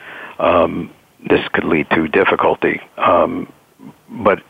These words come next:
but at the point where it's gone on for a couple of months and the manager is beginning to worry,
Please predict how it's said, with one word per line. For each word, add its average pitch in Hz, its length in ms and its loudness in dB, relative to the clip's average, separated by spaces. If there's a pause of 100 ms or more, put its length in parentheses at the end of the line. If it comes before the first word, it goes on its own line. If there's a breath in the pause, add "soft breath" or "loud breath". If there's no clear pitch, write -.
(140)
but 101 200 2
at 95 160 2
the - 80 -2
point 117 420 0
where 95 220 4
it's - 140 -2
gone 85 240 2
on 92 240 2
for 95 180 2
a - 20 0
couple 101 320 0
of 101 80 2
months 101 320 0 (260)
and 87 140 -2
the 87 60 0
manager 87 480 2
is 71 80 2
beginning 87 460 0
to - 100 0
worry, 90 560 4